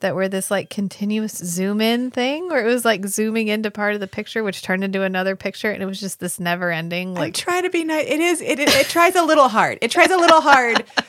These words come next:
Speaker 2: I'm trying to be, I'm trying to be very nice for the podcast. But I really, I really enjoyed the food. I would,
Speaker 1: Yeah.
Speaker 2: when I was looking at the menu, I was like,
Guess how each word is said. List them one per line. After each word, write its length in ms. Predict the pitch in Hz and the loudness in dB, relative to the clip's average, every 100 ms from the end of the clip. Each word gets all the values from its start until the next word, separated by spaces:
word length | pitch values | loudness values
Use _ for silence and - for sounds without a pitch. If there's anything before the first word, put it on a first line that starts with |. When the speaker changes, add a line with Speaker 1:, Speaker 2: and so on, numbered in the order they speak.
| - - - | -4 -10 -6
Speaker 2:
I'm 120 | 226 | -4
trying 220 | 247 294 285 | 2 4 4
to 60 | |
be, 220 | 277 254 | 2 -2
I'm 180 | - 247 | 0 -2
trying 220 | 254 254 | 0 0
to 40 | 240 | 0
be 300 | 240 226 - _ | -2 -6 -8 _
very 340 | 202 247 226 226 | -2 2 2 2
nice 260 | 202 202 | 0 0
for 100 | - | -2
the 80 | 190 | -4
podcast. 360 | 185 196 175 185 | 0 0 0 2
But 140 | - 269 | 4 4
I 100 | 311 | 4
really, 360 | 294 359 359 | 4 4 4
I 120 | - 302 | 2 2
really 340 | 302 359 359 | 4 4 4
enjoyed 320 | 349 320 311 | 2 2 2
the 80 | 294 | 0
food. 240 | 302 339 - | -2 -2 0
I 140 | 247 | 2
would, 160 | 277 214 | 2 2
Speaker 1:
Yeah. 280 | 185 147 160 - | 2 0 -6 -2
Speaker 2:
when 160 | 254 | 2
I 60 | 269 | 4
was 80 | 277 | 2
looking 180 | 302 294 | 0 0
at 100 | 277 | 0
the 80 | 240 | 2
menu, 340 | 247 247 247 | 2 2 2
I 120 | - | 2
was 180 | 214 214 | 2 0
like, 240 | 208 196 | 2 0